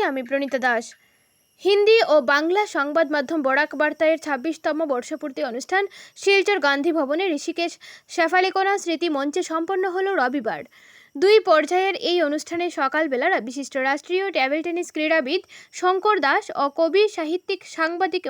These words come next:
মৃদুলা ভট্টাচার্য এর উপস্থিতিতে প্রদীপ প্রজ্বলন করে শুরু হয় রবীন্দ্র নৃত্য, নজরুল নৃত্য ও সৃজনশীল নৃত্যের প্রতিযোগিতা। দুই একটি বিভাগে এক দুজন প্রতিযোগী থাকা সবাইকে প্রশস্তিপত্র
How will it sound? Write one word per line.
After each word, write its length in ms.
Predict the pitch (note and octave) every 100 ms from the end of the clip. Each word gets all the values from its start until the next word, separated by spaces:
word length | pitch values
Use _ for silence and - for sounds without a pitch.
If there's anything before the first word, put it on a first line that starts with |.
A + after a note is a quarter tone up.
| C4
মৃদুলা 340 | C#4+ D#4 F4+
ভট্টাচার্য 480 | C#4 B3 D#4 E4+ D4+
এর 180 | E4+ E4+
উপস্থিতিতে 600 | D#4+ D#4+ D#4+ A#3 A#3+ D#4+ G#4+ - - - _
প্রদীপ 300 | C#4+ C4 C#4
প্রজ্বলন 420 | C#4 C4 E4+ F#4+ F#4+
করে 180 | G4 G4+
শুরু 220 | F#4 F#4
হয় 220 | E4+ F#4 F#4
রবীন্দ্র 340 | C4+ D4+ D4 E4
নৃত্য, 220 | B3+ - G#4+ A#4 - - -
নজরুল 420 | D#4+ E4+ E4+ G4+ G#4
নৃত্য 260 | D#4+ B3+ - D#4 A4
ও 40 | D4+
সৃজনশীল 640 | D#4 E4 G4 G#4 G4+ G4+ G4+ E4
নৃত্যের 400 | E4+ - F#4 E4
প্রতিযোগিতা। 680 | C4+ C#4 D#4 C4 A#3 B3 C4 A#3 _ _ _ _
দুই 180 | D4 F#4+
একটি 220 | G4+ G4 G#4+
বিভাগে 480 | D#4 D4+ F#4 E4+ F#4+ - C#4+
এক 80 | C#4+ B3+
দুজন 240 | D4 D4+
প্রতিযোগী 420 | C#4+ C4 C#4 D#4+ F4
থাকা 160 | E4 E4+
সবাইকে 460 | D#4 C#4+ E4+ F4+ C4+ - - - - - _
প্রশস্তিপত্র 840 | D#4+ E4 D#4+ G4 - G#4 D4+ B3